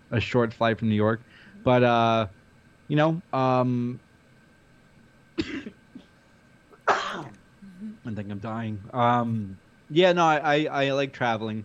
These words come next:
Speaker 1: That's, like, the most fun for me. I walk my dog a lot. That's kinda my life is, uh, taking care of my dog and, uh, trying to get on the road and do some fun stuff. Uh, I like gambling. I'm a gambling guy. I'm not, like, an addict. I just like to play every now and then.
Speaker 2: Yeah.
Speaker 1: Um,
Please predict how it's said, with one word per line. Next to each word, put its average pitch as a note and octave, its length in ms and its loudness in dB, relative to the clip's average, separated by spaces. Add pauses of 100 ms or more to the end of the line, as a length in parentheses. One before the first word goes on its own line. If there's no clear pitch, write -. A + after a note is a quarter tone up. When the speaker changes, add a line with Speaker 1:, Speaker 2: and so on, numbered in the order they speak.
Speaker 1:
That's, B2 180 -6
like, C3 140 -2
the C3 80 -4
most A#2 220 -2
fun A2 140 -4
for G#2 60 -2
me. A2 100 2
I A2 40 4
walk A#2+ 260 2
my A2+ 100 -2
dog G#2 280 -2
a - 20 -4
lot. G#2 280 -2 (720)
That's C3 160 -4
kinda C#3 200 4
my A#2+ 100 4
life A2+ 320 -2
is, A2 160 -6
uh, A2 260 0
taking A2+ 220 -2
care A2+ 140 -2
of G#2+ 60 0
my G#2+ 80 -2
dog G#2+ 360 -2
and, G#2 180 -6
uh, G#2 240 -10 (1000)
trying A#2 180 2
to A2+ 60 2
get A2 100 2
on G#2+ 80 0
the G#2+ 80 0
road G#2+ 280 0
and G#2 80 0
do G#2+ 120 -2
some G#2 180 -2
fun G#2+ 220 0
stuff. G#2+ 380 -2
Uh, - 60 -4
I A2+ 340 4
like C#3 160 6
gambling. D3 580 2
I'm A#2+ 120 -2
a A#2 40 2
gambling B2+ 420 0
guy. C#3+ 440 2
I'm B2 100 -6
not, C#3+ 160 -2
like, A#2+ 140 -4
an A#2 100 -2
addict. A#2 540 -4
I A2 180 -4
just G#2 240 -10
like G2+ 240 -4
to A2+ 80 -6
play G#2+ 260 -2
every A#2+ 140 0
now B2+ 120 -2
and B2+ 100 -2
then. C#3+ 160 -2 (160)
Speaker 2:
Yeah. D#3 140 -16 (640)
Speaker 1:
Um, A2 340 0